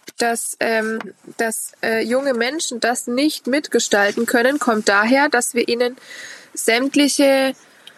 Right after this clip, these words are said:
ähm, Autonomie absprechen und dass wir sogar noch viel weiter gehen. Wir, wir gehen davon aus, dass die Kinder eigentlich nur Schlechtes vorhaben. Also wir gehen davon aus, dass wir hier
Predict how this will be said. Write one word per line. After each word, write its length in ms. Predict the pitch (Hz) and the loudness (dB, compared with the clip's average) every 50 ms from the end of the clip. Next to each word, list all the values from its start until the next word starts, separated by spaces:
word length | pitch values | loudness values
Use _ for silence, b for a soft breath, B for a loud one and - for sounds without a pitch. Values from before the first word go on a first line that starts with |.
| B B B _ _ _ - - - | B B B _ _ _ -18 -4 0
ähm, 440 | 240 226 226 226 220 214 208 208 202 | 2 2 4 4 4 2 0 0 0
Autonomie 680 | - 214 220 226 - 240 233 226 226 214 208 208 - - | 2 2 2 4 4 2 2 4 2 2 2 0 2 2
absprechen 920 | - 202 - - - - - - - - 247 247 262 - - 330 330 339 | 0 0 0 -4 -6 -8 -8 -8 -2 0 0 2 2 0 0 -2 -2 -2
und 240 | - - 247 233 - | 0 0 -2 0 0
dass 180 | 226 226 - - | 0 0 2 2
wir 120 | 254 240 | 0 2
sogar 600 | - 247 233 - 208 202 196 202 220 254 - - | 2 0 0 2 0 2 2 2 2 2 2 2
noch 160 | 240 233 - - - | 0 -2 -2 -6 -12
viel 220 | - - 240 208 | -4 -2 0 2
weiter 320 | 202 185 196 202 262 269 254 | 2 2 2 2 2 0 2
gehen. 280 | - 262 269 285 269 | 0 0 0 0 0
Wir, 200 | 240 233 226 - - | 0 0 0 0 0
wir 200 | - 208 226 214 | 0 2 2 2
gehen 260 | - - 208 233 254 | 2 2 2 2 4
davon 340 | 254 240 226 - - 196 - | 2 2 0 0 -2 -2 2
aus, 380 | 185 175 180 202 240 302 311 - | 2 2 4 4 2 2 2 0
dass 180 | - 233 - | 0 -2 -2
die 120 | - - 208 | -2 -4 -6
Kinder 340 | - - 247 254 285 277 240 | -2 -2 0 0 2 2 2
eigentlich 320 | 214 220 233 233 - - | 2 0 0 -2 0 2
nur 100 | 233 226 | 2 2
Schlechtes 460 | - - 254 269 - - 226 214 - | 4 2 0 -2 -2 -2 -4 -6 -4
vorhaben. 500 | - 185 180 175 175 190 190 190 190 214 - _ - _ | -4 -2 -2 0 0 -2 -2 -4 -6 -12 -18 _ -8 _
Also 200 | 220 - 214 202 | -4 -4 0 2
wir 120 | 208 214 202 | 2 2 2
gehen 300 | - 214 233 262 285 269 | 2 2 4 4 4 2
davon 280 | 254 - - 214 - | 0 2 0 0 2
aus, 340 | - 196 214 247 302 320 - | 2 2 4 4 4 2 2
dass 200 | - 233 - - | 0 0 0 2
wir 100 | 220 226 | 2 2
hier 300 | 220 233 247 262 277 | 4 4 4 2 2